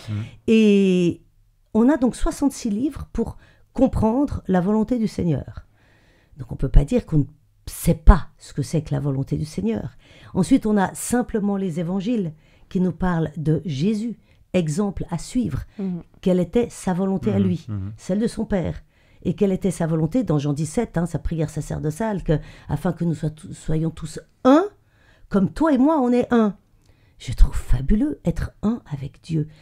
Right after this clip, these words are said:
Speaker 2: C'est le cadeau, c'est sa volonté. Donc
Speaker 3: Mhm.
Speaker 2: être un avec Dieu, c'est comme dans une relation d'amour.
Speaker 1: Mhm.
Speaker 2: On peut pas dire à son conjoint, euh, « Ah ouais, je t'aime beaucoup, mais alors ce soir, je vais voir mes copines, demain, je suis au cinéma,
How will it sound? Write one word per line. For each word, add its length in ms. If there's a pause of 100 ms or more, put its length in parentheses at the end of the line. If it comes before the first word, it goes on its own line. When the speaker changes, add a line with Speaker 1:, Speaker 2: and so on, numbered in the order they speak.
(140)
Speaker 2:
C'est 160
le 120
cadeau, 380
c'est 160
sa 160
volonté. 480 (340)
Donc 140
Speaker 3:
Mhm. 80
Speaker 2:
être 260
un 220
avec 300
Dieu, 220
c'est 160
comme 160
dans 100
une 160
relation 400
d'amour. 480
Speaker 1:
Mhm. 280 (520)
Speaker 2:
On 60
peut 120
pas 160
dire 280 (220)
à 100
son 180
conjoint, 640 (420)
euh, « 340 (360)
Ah 100
ouais, 100
je 60
t'aime 140
beaucoup, 260
mais 80
alors 140
ce 120
soir, 260
je 80
vais 80
voir 220
mes 80
copines, 580
demain, 340
je 80
suis 120
au 40
cinéma, 540